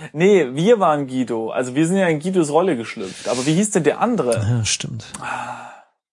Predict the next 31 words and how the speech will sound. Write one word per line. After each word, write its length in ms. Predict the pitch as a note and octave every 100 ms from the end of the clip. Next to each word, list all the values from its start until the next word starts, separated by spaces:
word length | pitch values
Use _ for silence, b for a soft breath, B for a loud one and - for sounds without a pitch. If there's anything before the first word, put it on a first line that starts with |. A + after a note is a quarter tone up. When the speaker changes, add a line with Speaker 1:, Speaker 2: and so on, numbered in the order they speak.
| _
Speaker 2:
Simon, 360 | - C#3 B2
wir 60 | A2+
sollten 220 | A#2+ B2
nicht 80 | B2
immer 120 | B2+
so 100 | B2
lange 240 | A#2+ B2 C3
Tage 280 | B2+ A#2+ B2
dazwischen 520 | A2 - C3+ B2+ A#2
nichts, 400 | D#3+ - - A#2 -
äh, 40 | A#2+
spielen. 440 | - A#2 G#2 G#2+ - B B B B B B B B -
Speaker 1:
Ja, 320 | A#2+ C#3 A#2+
nee. 300 | A2+ C3 A#2+ - _ _ _ _ _ _ _ _
Dann, 260 | - - _
wie 60 | C3
ist 100 | C#3
er? 60 | B B D#3+
Ja 100 | D#3
gut, 120 | F3
das 120 | D#3+ F#3+
finden 180 | G#3+
wir 60 | D#3
schon 120 | D#3+
noch 120 | D3 C#3+
raus. 360 | B2 - - -
Dann, 320 | D3 D#3+ E3
Speaker 2:
<laughs> 1200 | - - - - - - - - - - _ - G3+
Speaker 1:
ja, 80 |
aber 240 | F#3+ B2+
t-, 80 | -